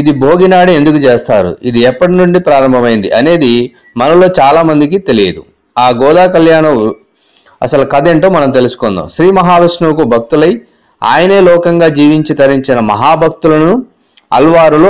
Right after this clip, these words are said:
అంటారు. వీళ్ళలో ముఖ్యమైన వారు పన్నెండు మంది. వీరిలో పెరియల్వారు అనే ఆయన శ్రీరంగనాథుడికి మహాభక్తుడు. ఈయన అసలు పేరు భట్టనాథుడు. ఈయన తర్వాత కాలంలో విష్ణు చిత్తుడిగా ప్రసిద్ధి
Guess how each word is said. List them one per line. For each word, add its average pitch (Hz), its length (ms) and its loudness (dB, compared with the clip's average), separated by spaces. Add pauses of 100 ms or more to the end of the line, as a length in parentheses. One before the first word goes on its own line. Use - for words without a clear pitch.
అంటారు. 90 280 -2 (240)
వీళ్ళలో 175 400 4 (520)
ముఖ్యమైన 202 500 0
వారు 190 260 2
పన్నెండు 147 380 0
మంది. 87 240 -6 (420)
వీరిలో 175 400 2 (720)
పెరియల్వారు 180 720 2 (420)
అనే 151 140 0 (240)
ఆయన 135 220 0 (140)
శ్రీరంగనాథుడికి 160 840 0 (100)
మహాభక్తుడు. 117 600 -2 (720)
ఈయన 175 220 2
అసలు 190 200 2 (100)
పేరు 170 260 2
భట్టనాథుడు. 117 580 -2 (720)
ఈయన 190 160 2 (120)
తర్వాత 180 300 2 (120)
కాలంలో 165 360 2 (140)
విష్ణు 135 240 -4 (100)
చిత్తుడిగా 165 440 0 (100)
ప్రసిద్ధి 147 400 -2